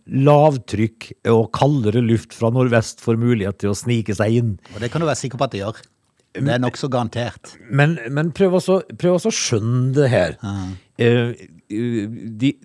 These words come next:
Speaker 1: altså, det, det nærmer seg da altså, eh, det ligger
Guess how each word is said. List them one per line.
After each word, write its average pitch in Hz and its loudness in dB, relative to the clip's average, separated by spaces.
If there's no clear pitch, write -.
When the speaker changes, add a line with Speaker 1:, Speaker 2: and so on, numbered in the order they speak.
Speaker 1:
altså, 143 0
det, 127 -6
det 135 0
nærmer 151 4
seg 113 -2
da 120 2
altså, 110 -2
eh, 107 -4
det 113 -2
ligger 120 0